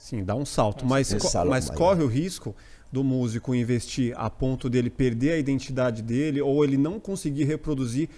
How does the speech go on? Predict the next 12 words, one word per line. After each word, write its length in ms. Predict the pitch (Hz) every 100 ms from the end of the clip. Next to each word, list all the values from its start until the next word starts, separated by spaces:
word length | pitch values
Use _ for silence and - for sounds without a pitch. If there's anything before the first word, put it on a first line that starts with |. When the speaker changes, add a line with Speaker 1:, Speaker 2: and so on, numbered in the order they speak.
| - -
Speaker 1:
o 100 | 127
que 180 | - -
um 160 | 147
ótimo 460 | 131 151 170 156 147
músico 400 | 135 147 143 -
fez 240 | - 139
no 60 | 127
estúdio, 420 | 120 - 160 143
ficar 380 | 139 - - 143
um 180 | 156 139 - - - -
É 240 | 127 -
um, 720 | 135 131 127 120 113 110 104